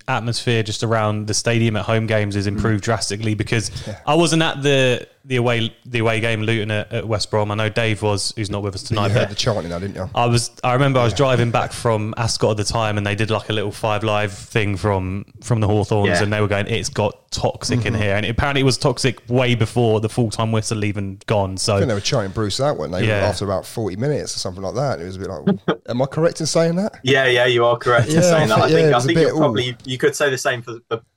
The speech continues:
Speaker 2: sort of three games before
Speaker 3: Mm-hmm.
Speaker 2: that as well, to be fair. But yeah, the Lu-, the, the Luton game, uh, in fairness, that's probably his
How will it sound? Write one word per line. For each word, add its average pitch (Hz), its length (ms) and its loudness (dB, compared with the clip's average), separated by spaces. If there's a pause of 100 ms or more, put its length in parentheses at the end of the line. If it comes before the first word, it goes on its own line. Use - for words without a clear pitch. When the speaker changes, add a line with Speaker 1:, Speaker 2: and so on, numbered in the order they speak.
Speaker 2:
sort - 260 2
of - 40 -16
three 117 240 0
games 107 300 2
before 113 320 2
Speaker 3:
Mm-hmm. 113 160 2
Speaker 2:
that 110 60 -4
as 98 80 -8
well, 107 220 0
to 101 100 -16
be 98 180 -8 (180)
fair. 95 200 2
But 196 200 -4 (300)
yeah, 117 140 2
the 113 80 2
Lu-, 135 240 2
the, 113 400 2
the 110 40 -2
Luton 120 200 2
game, 110 320 0
uh, 123 120 -8
in 135 140 -2
fairness, 180 280 -4
that's - 180 -6
probably 220 260 -10
his 131 180 -2